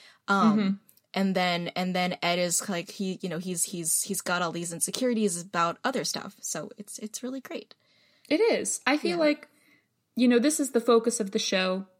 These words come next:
Speaker 2: among,
Speaker 1: Mm-hmm.
Speaker 2: among other things, but they're the main characters.
Speaker 1: Mm-hmm.
Speaker 2: And so they do get a lot of airtime that, you know, to be fair, our other two choices really didn't, because they're side, side characters, supporting characters.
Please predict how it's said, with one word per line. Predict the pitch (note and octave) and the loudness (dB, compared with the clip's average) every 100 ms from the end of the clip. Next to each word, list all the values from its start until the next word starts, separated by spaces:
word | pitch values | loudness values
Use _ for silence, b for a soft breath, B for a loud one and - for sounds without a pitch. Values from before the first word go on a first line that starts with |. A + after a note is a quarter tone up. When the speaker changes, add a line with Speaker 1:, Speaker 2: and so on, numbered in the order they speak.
| _ | _
Speaker 2:
among, | - G#3 G#3+ | 6 6 6
Speaker 1:
Mm-hmm. | F#3+ - _ E4+ | 2 -6 _ 4
Speaker 2:
among | D#4+ B3+ | 6 4
other | G3+ | 4
things, | G#3+ F#3+ | 0 -2
but | G3 A3 | 0 2
they're | C#4+ | 2
the | B3 | 4
main | A#3 G#3 | 2 0
characters. | - A3 G3 F#3+ F3 F3+ F#3+ - - | 0 0 0 -2 -4 -4 -8 -10 2
Speaker 1:
Mm-hmm. | G#3+ G3+ F3 - - | 2 2 -2 -10 -4
Speaker 2:
And | G#3+ | -2
so | - A3+ | 4 6
they | A3 | 6
do | C4+ | 4
get | C4 | 2
a | A#3 | 4
lot | G#3+ | 4
of | G#3 | 2
airtime | G3+ G3+ G3+ F#3+ F#3+ | 2 0 0 -2 0
that, | F#3 F#3 - - | 0 -2 -4 0
you | F4 | 2
know, | G#3+ F#3+ | 2 0
to | G3 | 0
be | F#3+ | -2
fair, | G3+ A3 G3 G3 _ _ _ _ - | 2 2 2 -2 _ _ _ _ 4
our | G#3 | 6
other | G#3 G3+ | 6 4
two | - G3+ | 2 0
choices | G#3+ G3 G3+ G3 - - | 0 0 -2 -6 -10 -4
really | G#3 A#3 G#3 | 4 6 6
didn't, | G3+ F#3+ F#3+ | 2 0 0
because | G3+ G3 F#3 F3+ | -4 -4 -4 -6
they're | - F#3 F3+ | -4 -2 -2
side, | G3+ A#3+ A3 - _ _ _ _ | -2 0 0 -2 _ _ _ _
side | - A3+ A3 | -2 -2 2
characters, | G#3 G3+ G3+ F#3+ F#3+ | 0 0 -2 -4 -4
supporting | - G3+ F#3+ F#3 | -6 -4 -4 -2
characters. | F3 F3 F3 F#3 F#3 | -4 -6 -6 -10 -10